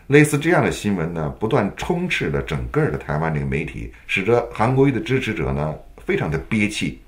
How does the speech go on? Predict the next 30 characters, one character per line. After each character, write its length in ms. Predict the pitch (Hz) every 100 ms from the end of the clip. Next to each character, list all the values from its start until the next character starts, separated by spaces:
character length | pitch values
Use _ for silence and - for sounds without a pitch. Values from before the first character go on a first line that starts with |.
| - - - -
又 140 | 175
说 200 | - 185
不 100 | 190
出 160 | - -
来， 260 | 98 123 - - -
因 140 | - 131
为 260 | 123 127 - -
媒 280 | 95 95 147
体 220 | - 71
被 160 | 92
垄 240 | 78 73 -
断 140 | - 69
了。 180 | 53 -
所 160 | - 120
以 200 | 117 - -
借 200 | 175 147
着 120 | 120
这 160 | 151
个 100 | 196
场 240 | - 73 71
合 120 | 65
呢， 260 | 76 82 73
他 120 | - 85
们 200 | 82 73 - _
在 180 | 104 85
大 300 | - 113 92
声 140 | 98
的 80 | 95
呼 280 | 78 95 92
喊， 380 | - 58 65